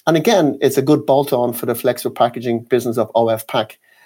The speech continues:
Uh, a lot of the clients that use bulk bags, uh, within their customer base would also have a need for, for retail packaging. Their business has been going for close to twenty-five years,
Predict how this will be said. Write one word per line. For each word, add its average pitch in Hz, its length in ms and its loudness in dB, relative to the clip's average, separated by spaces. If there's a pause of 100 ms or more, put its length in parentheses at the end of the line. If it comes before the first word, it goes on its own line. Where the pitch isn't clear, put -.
(200)
Uh, 123 180 4
a 123 80 4
lot 135 160 4
of 131 80 -2
the 127 80 0
clients 131 400 0
that - 140 -4
use 127 180 0
bulk 135 300 0
bags, 131 500 0
uh, 120 320 0
within 123 440 0
their 120 420 2 (160)
customer 139 380 0
base 160 380 0 (420)
would 135 140 4
also 139 300 4
have 131 160 2
a 123 60 0
need 123 320 0
for, 120 340 -2
for 123 160 0
retail 123 340 -2
packaging. 120 520 -8 (280)
Their 135 120 2
business 135 340 2
has 120 100 0
been 120 200 2
going 120 280 2
for 117 240 0
close 120 300 -2
to 117 80 -10
twenty-five 117 560 0
years, 160 400 -2